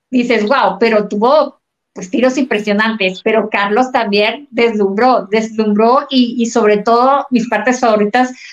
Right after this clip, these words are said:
fueron esos drop shot que, que él lograba hacer y Novak no logró llegar. Entonces, estuvo fabuloso. Sí, definitivamente esa final estuvo impresionante.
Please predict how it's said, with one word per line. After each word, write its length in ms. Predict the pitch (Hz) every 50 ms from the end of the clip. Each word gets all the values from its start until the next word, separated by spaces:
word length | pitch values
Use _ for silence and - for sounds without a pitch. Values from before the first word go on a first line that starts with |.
| - _ -
fueron 240 | 240 233 233 240 240
esos 340 | 240 233 247 240 208 190
drop 220 | 180 240 233 233 233
shot 400 | - - - 254 262 277 269 - _ _ _ _ _ _ _
que, 340 | - 226 214 202 190 185 -
que 160 | - 214 214
él 240 | 220 220 240 254 262
lograba 480 | 240 233 220 220 233 247 262 269 302 311
hacer 480 | 311 311 - 285 269 269 285 311 311 _ _ _ _ _ _ _ _ _ -
y 180 | 262 262 247 233
Novak 440 | 233 240 233 240 262 262 254 - -
no 240 | 240 233 233 240 254
logró 480 | 254 262 254 247 247 240 240 240 233 190
llegar. 320 | 185 208 202 180 175 170 - - _ -
Entonces, 440 | 185 220 214 214 226 226 226 226 - _
estuvo 440 | - 233 226 220 - 233 233 254 254
fabuloso. 520 | 254 233 214 190 190 196 208 202 202 208 208
Sí, 380 | 202 - 320 254 - _ _ _ -
definitivamente 920 | 214 214 220 226 202 202 226 220 220 220 220 220 220 233 233 226 233 - 233
esa 260 | 226 220 240 226 226
final 340 | - 226 208 202 202 208 214
estuvo 500 | 214 208 208 - 233 220 214 220 220 220
impresionante. 880 | 240 220 208 - - 202 208 - 202 190 185 190 196 190 185 190 _ _